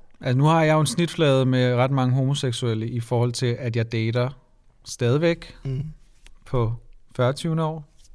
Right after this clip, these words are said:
Speaker 1: Wish me luck.
Speaker 2: Fyrre
Speaker 1: Men, og der skal jeg jo fortælle en gang imellem, hvad jeg laver, og så siger jeg hurtigt noget med eliteidræt, O L, et eller andet, ikke?
Speaker 2: Ja.
Speaker 1: Altså sådan, det, det er deroppe, vi er. Øhm, eller deroppe. Men det er sådan,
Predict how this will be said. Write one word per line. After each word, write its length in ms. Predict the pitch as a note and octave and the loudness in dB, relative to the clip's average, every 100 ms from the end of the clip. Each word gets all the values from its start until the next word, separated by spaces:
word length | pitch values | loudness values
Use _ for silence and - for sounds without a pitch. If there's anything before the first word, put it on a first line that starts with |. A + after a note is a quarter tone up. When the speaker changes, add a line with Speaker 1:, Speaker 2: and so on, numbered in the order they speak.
| - - - - - | -20 -20 -20 -14 -4
Speaker 1:
Wish 200 | B2+ B2 | -2 0
me 80 | D#3+ | 0
luck. 260 | D3 D3+ - | 0 -2 -8
Speaker 2:
Fyrre 260 | - C3+ B2 - G3+ F3+ E3 - - - - - - _ - - - | -10 -8 -8 -8 -8 -8 -10 -20 -20 -20 -20 -20 -20 _ -20 -20 -8
Speaker 1:
Men, 460 | - D3 D#3 D3 D3+ - - - | 2 4 4 2 0 -8 -20 -6
og 100 | D#3 | 0
der 80 | F3+ | 2
skal 160 | - | 4
jeg 60 | G#3 | 6
jo 60 | E3 | 6
fortælle 400 | D#3 - F#3 E3 | 4 4 4 6
en 60 | |
gang 140 | E3 D3 | 4 6
imellem, 200 | C#3+ C3+ | 4 4
hvad 100 | C3 | 4
jeg 100 | B2 | 4
laver, 280 | A2+ A#2 B2+ | 4 4 4
og 180 | B2+ | 2
så 160 | A#2+ D3 | 2 0
siger 360 | B2 - C#3 C3+ | 0 -2 2 4
jeg 80 | |
hurtigt 300 | B2 C3+ B2+ | 4 4 2
noget 180 | C3 B2 | 4 4
med 420 | A#2+ A2+ G#2 G#2 A#2+ G#3+ | 4 2 2 -2 -6 -6
eliteidræt, 840 | D3+ C3+ C#3+ D3 C#3 C#3+ C3+ B2+ | -2 2 2 2 0 0 0 0
O 220 | - C#3 B2+ | -2 0 2
L, 120 | A#2+ | 2
et 160 | A#2+ C#3+ - | 0 -2 -6
eller 220 | B2+ A2 | -2 -2
andet, 200 | G#2+ B2 | 0 -2
ikke? 120 | F3 | -4
Speaker 2:
Ja. 80 | A#2+ | -6
Speaker 1:
Altså 200 | A#2+ B2+ | -6 -6
sådan, 300 | A#2+ A2+ A2 - | -2 -2 -2 -8
det, 180 | C#3 C3+ - - - - | -6 -6 -8 -20 -20 -4
det 60 | |
er 40 | C#3 | -2
deroppe, 360 | C#3 B2 A#2 | 2 0 0
vi 100 | B2+ | 0
er. 340 | A#2 G#2+ B2+ - - | 0 0 -4 -8 -14
Øhm, 320 | D3+ A#2 A2 G#2 | -6 -4 -4 -6
eller 140 | F#2 F#2 | -12 -10
deroppe. 420 | A2+ G#2+ G2+ F#2+ A#2 | -8 -8 -8 -4 -2
Men 120 | C3 | 0
det 60 | |
er 40 | D3+ | 2
sådan, 300 | E3 C3 | 2 0